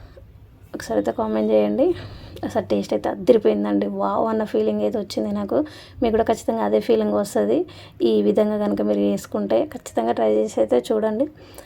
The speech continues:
ఇప్పుడైతే నేను ఇంకా కొంచెము ఈ చట్నీలో వాటర్ వేసేసి మళ్ళీ మిక్స్ చేసుకున్నా. చూడండి, చూపిస్తున్నా.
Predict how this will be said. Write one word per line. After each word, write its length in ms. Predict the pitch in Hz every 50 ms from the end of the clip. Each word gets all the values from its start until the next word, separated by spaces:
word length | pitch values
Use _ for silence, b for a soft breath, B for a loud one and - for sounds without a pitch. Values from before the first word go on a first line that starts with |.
| B B B B B - - 269
ఇప్పుడైతే 300 | - 247 240 240 - 262 247 240
నేను 180 | 240 240 247 247 247 233
ఇంకా 220 | 233 226 226 220 226 214 208 208 208 220 - - - - - - - - -
కొంచెము 400 | 247 220 208 - 247 220 214 214 214 208 214 220 - - -
ఈ 60 | 226 -
చట్నీలో 500 | 240 214 214 - - 226 226 233 262 370 440 392 294 240 240
వాటర్ 340 | 214 208 208 202 - 247 220
వేసేసి 340 | 220 - 254 220 208 - 302 294 269
మళ్ళీ 160 | 240 233 208 208
మిక్స్ 200 | 214 214 - - - 254
చేసుకున్నా. 400 | 226 214 - - 233 214 208 208 - 226
చూడండి, 280 | 214 214 214 214 214 -
చూపిస్తున్నా. 520 | 226 208 - 220 208 - 247 214 220 262